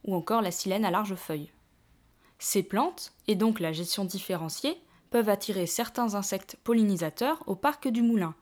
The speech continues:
tels que le vulcain, le bourdon terrestre, l'abeille domestique, le cirfe porte-plume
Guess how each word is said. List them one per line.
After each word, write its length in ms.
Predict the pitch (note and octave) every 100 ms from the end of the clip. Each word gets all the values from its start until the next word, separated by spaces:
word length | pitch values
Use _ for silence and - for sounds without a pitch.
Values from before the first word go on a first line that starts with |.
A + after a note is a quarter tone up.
| _ _ -
tels 160 | F#3+ F3+
que 100 | F3+
le 120 | E3
vulcain, 480 | D3+ E3+ - C4+ D#4+ _ _ -
le 80 | F#3
bourdon 320 | E3+ F#3+ F3
terrestre, 580 | D#3 F#3+ A#3+ C#4 - - _ _ -
l'abeille 320 | G3+ F#3+ F#3+
domestique, 680 | E3 D#3+ D#3 - C4+ - - _ _ -
le 100 | F3+
cirfe 380 | - D#4 -
porte-plume 680 | A3 G3+ - F3 - A3 C#4